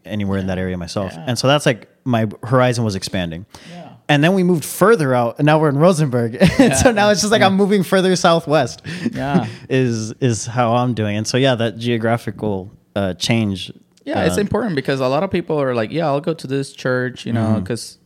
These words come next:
Speaker 2: there's different considerations, right? Like, if you have a bunch of kids, you wanna be nearby.
Speaker 1: Sure, yeah.
Speaker 2: But also at a good church, or, like, they have different programs, things like that, you know?
Speaker 1: Mm-hmm.
Speaker 2: And so there was that change. Also, there was covid. covid was
Speaker 1: Mm-hmm.
Speaker 2: just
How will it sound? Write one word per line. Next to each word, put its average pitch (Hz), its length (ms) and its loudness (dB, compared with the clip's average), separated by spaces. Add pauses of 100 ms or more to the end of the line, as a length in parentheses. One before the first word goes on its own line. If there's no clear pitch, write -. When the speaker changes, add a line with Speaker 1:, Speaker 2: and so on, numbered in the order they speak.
(160)
Speaker 2:
there's 131 220 -2
different 127 280 -4
considerations, 110 680 -4
right? 101 180 -4
Like, 98 120 -6
if 101 80 -8
you 113 60 -2
have 107 120 -4
a 104 40 -8
bunch 104 200 -4
of - 60 -16
kids, 101 240 -2
you 104 80 -6
wanna 101 140 -4
be 98 180 -8
nearby. 98 600 -6
Speaker 1:
Sure, 107 300 0
yeah. 104 240 -2 (100)
Speaker 2:
But 160 80 0
also 156 300 -2
at 120 80 0
a 104 60 -2
good 101 200 -4
church, 101 440 -4
or, 101 100 -2
like, 98 240 -6
they 104 100 -2
have 104 200 -2
different 101 260 -6
programs, 98 480 -6
things 147 260 -6
like 110 140 0
that, 98 300 -2
you 101 100 -6
know? 101 160 -4 (160)
Speaker 1:
Mm-hmm. 107 260 -4 (280)
Speaker 2:
And 123 200 -2
so 120 440 -2 (960)
there 143 160 0
was 143 160 -2
that 113 260 -2
change. 104 500 -4
Also, 151 680 0 (460)
there 127 140 0
was 113 220 0
covid. 110 580 -2 (300)
covid 113 360 -4
was 110 200 -10
Speaker 1:
Mm-hmm. 120 200 -2
Speaker 2:
just 110 320 -8